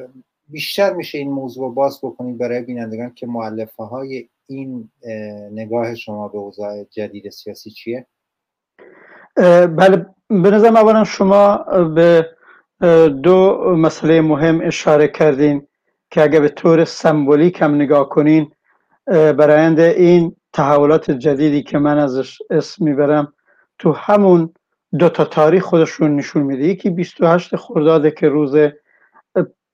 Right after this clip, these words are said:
Speaker 2: مسحک انتخابات جمهوری اسلامی بود و، اه، اون چیزی که دیده شد، شکست جمهوری اسلامی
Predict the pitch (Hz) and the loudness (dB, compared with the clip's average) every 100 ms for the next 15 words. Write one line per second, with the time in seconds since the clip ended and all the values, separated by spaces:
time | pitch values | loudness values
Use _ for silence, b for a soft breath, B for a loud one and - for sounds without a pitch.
0 | - 202 156 147 - - 160 147 131 - | -4 0 0 0 -6 -2 2 2 -2 -2
1 | 147 165 175 131 151 143 147 185 - 285 | 0 0 -2 -4 -4 -2 -2 -2 -4 -4
2 | - 156 180 175 180 190 185 180 b b | -2 0 -2 -2 -2 0 0 -2 b b
3 | b b b 190 156 147 - 247 240 - | b b b 0 2 2 0 0 0 -2
4 | - 247 165 139 - 135 147 135 139 - | 0 2 2 -2 -6 -4 -2 -2 -4 -2
5 | 175 175 - - - - 175 220 220 - | -2 -2 -4 -18 -10 -8 -2 -2 -2 -2
6 | 160 135 151 143 147 170 160 - 160 147 | -4 -2 -2 0 0 0 -2 -2 -2 0
7 | 147 165 165 | 0 0 -2